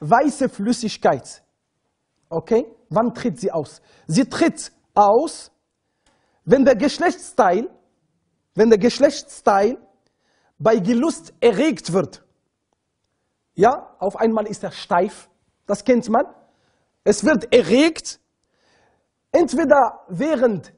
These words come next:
des Vorspiels mit der Ehefrau oder durch Nachdenken. Dann kommt diese Flüssigkeit,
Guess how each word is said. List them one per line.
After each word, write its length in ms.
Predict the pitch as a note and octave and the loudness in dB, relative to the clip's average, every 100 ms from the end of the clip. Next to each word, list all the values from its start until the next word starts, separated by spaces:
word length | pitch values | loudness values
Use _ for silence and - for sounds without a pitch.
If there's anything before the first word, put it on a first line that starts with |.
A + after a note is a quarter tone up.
| _ | _
des 280 | D#3+ A3 - | -4 -4 -2
Vorspiels 840 | - B3 B3 - C#4 F#4 - - _ _ _ _ _ _ | 0 2 0 -4 -4 -4 -6 -20 _ _ _ _ _ _
mit 220 | A3 A3+ | -4 0
der 120 | G#3+ A3 | 2 2
Ehefrau 540 | G#3+ - A#3 D#4+ - _ _ _ _ _ _ _ | 2 2 0 0 -2 _ _ _ _ _ _ _
oder 580 | D4 D#4 C4 D#4+ - _ _ _ _ _ _ _ _ _ - _ | 2 4 2 0 -2 _ _ _ _ _ _ _ _ _ -20 _
durch 440 | D#3+ C4+ A3+ - _ | -4 -2 -2 -8 _
Nachdenken. 720 | G3+ C4 D4+ D#3+ G#3+ F3+ - - _ _ _ _ _ _ _ _ _ - | 0 2 2 0 -2 -2 -6 -20 _ _ _ _ _ _ _ _ _ -6
Dann 220 | G3+ G3+ | -6 -2
kommt 240 | C4+ G3+ | -2 -2
diese 200 | A3 F#3 | -4 -6
Flüssigkeit, 800 | - F#3 F3+ - - - - - | -10 -12 -12 -14 -18 -20 -20 -20